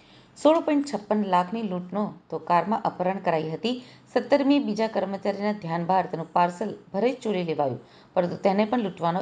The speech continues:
ઈરાદો હતો. આ બસની પાછળ એક કાર અમદાવાદથી જ સતત પીછો કરતી હતી,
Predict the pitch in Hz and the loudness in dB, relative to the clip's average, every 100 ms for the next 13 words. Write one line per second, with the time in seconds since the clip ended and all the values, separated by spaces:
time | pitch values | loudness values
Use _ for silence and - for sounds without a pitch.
0 | 175 156 135 135 131 - - _ _ _ | 0 2 2 -2 -8 -12 -14 _ _ _
1 | _ 151 165 202 208 262 254 180 - - | _ -2 2 2 2 -4 0 0 0 -6
2 | 165 - - 180 - 160 165 170 180 180 | -6 -6 -2 0 0 -2 -2 2 0 0
3 | 233 208 - - 196 - 240 - 208 175 | -8 -8 -10 -4 -4 -4 -8 -10 -12 -4
4 | 185 180 180 - 170 127 - | -2 0 -2 -2 -4 -4 -8